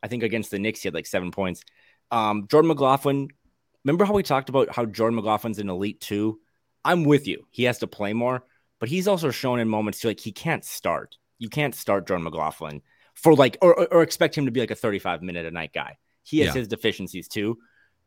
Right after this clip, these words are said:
Speaker 1: Um, but, yeah, there's, the, the rest of the twenty percent is other. It goes around. I'm sure you could throw the coaching staff in there a little bit, but I really,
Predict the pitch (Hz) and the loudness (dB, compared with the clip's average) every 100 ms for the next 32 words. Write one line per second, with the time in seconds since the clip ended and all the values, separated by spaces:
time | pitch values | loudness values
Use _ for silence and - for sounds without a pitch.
0 | - 113 104 95 92 _ _ _ - 147 | -2 0 2 0 -6 _ _ _ -4 0
1 | 139 110 175 170 156 165 151 165 190 - | 2 2 0 -2 -4 -2 0 2 2 2
2 | 170 - 160 147 135 147 127 - 120 117 | -6 -4 -6 -6 -6 -4 -4 -6 -4 0
3 | 120 101 117 113 113 110 113 117 - 143 | 0 0 -2 -2 -4 -4 -6 -8 -6 -4
4 | 143 135 131 - 113 110 - 110 - 104 | -4 -4 -8 -4 -2 -2 -4 -8 -8 -6
5 | 113 - 110 107 107 95 110 107 110 110 | -6 -6 -6 -4 -4 -2 -4 -2 -2 0
6 | 123 131 - | 0 0 -2